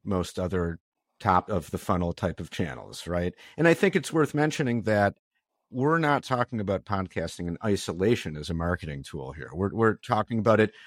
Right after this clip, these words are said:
both in, in the case for PeerNova and pretty much any other company I've seen with a podcast. It's not like that's the only channel they have and they're relying only on that.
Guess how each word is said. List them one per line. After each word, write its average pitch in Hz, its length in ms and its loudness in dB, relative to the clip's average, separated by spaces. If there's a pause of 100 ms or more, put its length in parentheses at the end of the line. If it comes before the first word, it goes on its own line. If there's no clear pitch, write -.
(120)
both 135 300 4
in, 120 220 2
in 113 280 0
the 107 80 2
case 117 380 4
for 107 220 -2
PeerNova 113 640 0
and 113 380 0 (240)
pretty 202 140 4
much 123 200 6
any 117 240 4
other 101 200 4
company 90 400 -2
I've 82 120 -4
seen 90 160 -8
with 82 100 -6
a 80 60 -10
podcast. 98 600 -4
It's - 200 -10
not 151 200 2
like 104 180 2 (120)
that's 107 220 0
the 113 180 -4
only 131 360 4
channel 101 360 -2
they 85 180 -4
have 95 380 4
and 92 120 -2
they're 87 120 -2
relying 92 460 -2
only 92 280 -6
on 101 100 -6
that. 143 220 0